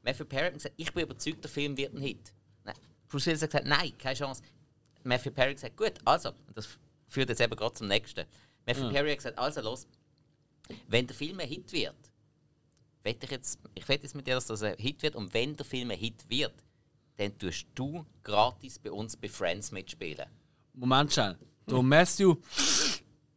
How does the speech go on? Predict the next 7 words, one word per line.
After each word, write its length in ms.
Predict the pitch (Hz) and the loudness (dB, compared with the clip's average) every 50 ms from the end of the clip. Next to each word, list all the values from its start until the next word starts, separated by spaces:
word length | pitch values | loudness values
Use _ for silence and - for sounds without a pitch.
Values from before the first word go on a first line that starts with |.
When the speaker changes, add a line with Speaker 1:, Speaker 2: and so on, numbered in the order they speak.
| _ - | _ 0
Speaker 2:
Perry 480 | - 135 147 160 175 190 196 202 170 - - - - - _ - | 6 8 8 10 12 12 10 10 8 6 0 -10 -20 -20 _ -2
Speaker 1:
Nein, 160 | 107 117 123 | 2 2 4
der 160 | 147 139 127 127 131 | 4 4 4 4 4
Matthew, 140 | 127 - 156 | 6 8 8
Speaker 2:
hat 100 | 165 170 135 | 8 10 10
gesagt 500 | - - 151 147 160 170 196 202 196 120 | 8 10 10 10 12 12 10 8 8 8
Speaker 1:
Matthew 380 | 127 143 135 - - 156 147 | 6 6 6 6 6 4 4